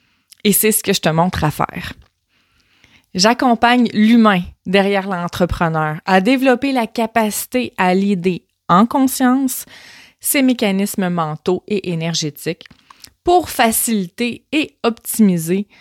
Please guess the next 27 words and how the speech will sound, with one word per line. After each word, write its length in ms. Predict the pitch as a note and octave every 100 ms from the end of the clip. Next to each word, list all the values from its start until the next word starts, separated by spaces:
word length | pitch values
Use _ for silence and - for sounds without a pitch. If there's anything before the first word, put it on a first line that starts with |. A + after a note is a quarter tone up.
| _ _ -
la 220 | G3+ F#3+
réalisation 920 | G3+ A#3 G3 F3+ F3 D3+ D#3 G3 G3+
de 160 | F#3+ E3+
ses 380 | - E3+ D#3+
objectifs 680 | F3+ F3 D3+ - - F3 - -
personnels 800 | D#3 - - D#3 D3+ D#3 G3 - -
et 100 | D#4
professionnels 800 | - A#3+ G#3 G3 - F#3 G3+ G3 -
au 120 | G#3+
cœur 600 | - G#3+ G3+ B3 E3+ -
de 100 | E3+
son 200 | E3 D#3+
entreprise. 680 | D#3 D3 D#3+ - - - - - _ _ _ _ _ _ _ _ _ _ _ _ _ _ _ _ -
Je 120 | F3
suis 200 | G3+ -
la 140 | A#3+ A3
créatrice 720 | - B3+ B3 A3+ - A3+ -
de 80 | E3
la 120 | E3
méthode 400 | E3 D#3+ F#3 F3+ -
opia 400 | G#3 G#3 G3+ D#3+
deux 240 | D3+ D#3 G#3 - - - - F3
et 100 | G#3+
c'est 140 | G3+ C#4+
avec 220 | C4+ C#4+
ce 100 | C#4
processus-là 920 | C4+ D4 C#4+ C#4 - B3+ - F#3 -